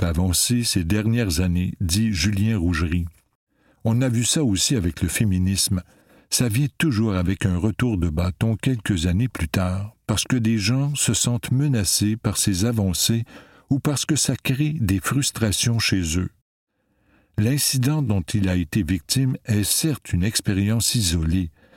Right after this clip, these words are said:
mais c'est sûr que ça soulève des craintes, dit-il. Ça veut dire qu'il y a des personnes au sein même d'un établissement scolaire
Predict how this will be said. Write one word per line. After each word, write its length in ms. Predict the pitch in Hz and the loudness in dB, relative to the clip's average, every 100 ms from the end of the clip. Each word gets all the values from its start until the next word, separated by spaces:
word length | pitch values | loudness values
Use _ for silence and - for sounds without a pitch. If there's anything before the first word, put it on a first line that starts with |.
| - 110 | -6 0
mais 300 | 120 131 - - | 0 -2 -6 -4
c'est 240 | - 120 | 0 0
sûr 340 | - - 139 92 | 0 0 0 0
que 100 | 90 | -2
ça 160 | - 104 | 0 0
soulève 480 | - 104 110 92 | 0 0 0 0
des 160 | 87 85 | 0 -2
craintes, 460 | - 95 87 - - - | 0 -2 -2 -6 -14 -2
dit-il. 560 | 85 85 - 98 90 90 - _ _ _ _ _ | -2 0 0 0 -2 -6 -12 _ _ _ _ _
Ça 160 | - 120 | -2 0
veut 120 | 120 | 2
dire 220 | 123 165 | 2 0
qu'il 180 | - 107 | 0 0
y 80 | 117 | 0
a 60 | 123 | 0
des 120 | 92 | 0
personnes 580 | 117 107 - 131 135 - | -2 0 0 0 0 0
au 180 | 117 | 0
sein 280 | 107 - 131 | 2 0 0
même 360 | 117 143 127 82 | 2 2 0 0
d'un 280 | 92 87 98 | 0 2 0
établissement 680 | 127 131 107 90 - 95 | 0 0 0 0 0 -2
scolaire 600 | 90 - 98 95 95 95 | 0 -2 0 0 0 -2